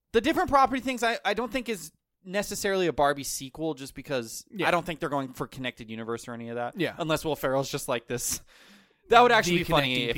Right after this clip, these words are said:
Speaker 2: piece.
Speaker 1: they had him as the Hasbro exec in all these movies. That would actually kinda be funny.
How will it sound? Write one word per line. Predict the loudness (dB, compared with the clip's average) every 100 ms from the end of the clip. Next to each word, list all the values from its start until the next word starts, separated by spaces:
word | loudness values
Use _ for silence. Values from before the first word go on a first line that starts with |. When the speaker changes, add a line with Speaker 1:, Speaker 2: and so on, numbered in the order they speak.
| 0 0
Speaker 2:
piece. | -2
Speaker 1:
they | -2
had | 0 0
him | -2 -4
as | -4
the | -4
Hasbro | -2 -2 -2 -4
exec | -4 -6 -6
in | -8
all | -4 -4
these | -4 -10
movies. | -12 -12 -8
That | -6
would | -4
actually | -6 -10 -18
kinda | -18
be | -16
funny. | -16 -18